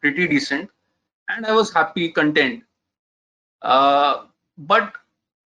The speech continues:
then I saw a few screenshots of people doing seven digits in a day. And that got me thinking,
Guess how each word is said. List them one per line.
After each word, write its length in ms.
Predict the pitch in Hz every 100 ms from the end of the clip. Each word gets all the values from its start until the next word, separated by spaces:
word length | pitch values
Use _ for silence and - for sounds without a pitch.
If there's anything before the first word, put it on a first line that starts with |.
| _ _ _ _ _ 143
then 240 | 131 190
I 140 | 220
saw 260 | 220 214 214
a 60 | 208
few 160 | 202
screenshots 800 | 196 - 151 147 - 160 151 -
of 220 | 160 - -
people 460 | 143 165 165 156
doing 360 | 139 151 160 151
seven 380 | - 139 147 151
digits 580 | 135 139 135 - - -
in 120 | 139
a 100 | 131
day. 300 | 127 120 - _ _ _ _ _ _ _ _ _ _ _ _ _ _ -
And 320 | 170 196 139
that 240 | 147 180
got 220 | 175 175
me 100 | 180
thinking, 460 | 175 135 123 123 107